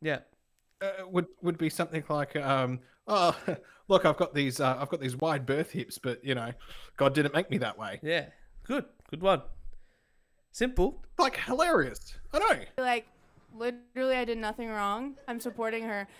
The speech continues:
Speaker 3: And then you, and then you go, "How do you even know it's a her? She hasn't said her pronouns yet."
Speaker 2: All right, stop,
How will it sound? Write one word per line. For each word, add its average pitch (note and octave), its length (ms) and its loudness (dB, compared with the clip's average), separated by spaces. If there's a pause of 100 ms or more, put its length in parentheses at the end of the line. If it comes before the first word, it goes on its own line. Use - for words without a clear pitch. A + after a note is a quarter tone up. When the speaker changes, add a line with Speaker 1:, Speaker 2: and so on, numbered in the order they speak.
(240)
Speaker 3:
And C4 120 -4
then C4+ 180 0
you, C4 180 -2 (120)
and C4 200 -2
then B3+ 180 -4
you C4 160 -4
go, A#3+ 240 2
"How C#4 160 -6
do G#4 80 -2
you A4 160 0
even E4+ 140 -4
know D4+ 220 -2
it's - 120 -4
a B3 60 -8
her? A3 400 -6
She - 100 -10
hasn't A#3 300 -6
said A#3+ 140 -2
her A#3 100 -2
pronouns A3+ 440 -2
yet." F#3 140 -2
Speaker 2:
All D3 80 8
right, B2+ 140 6
stop, - 220 4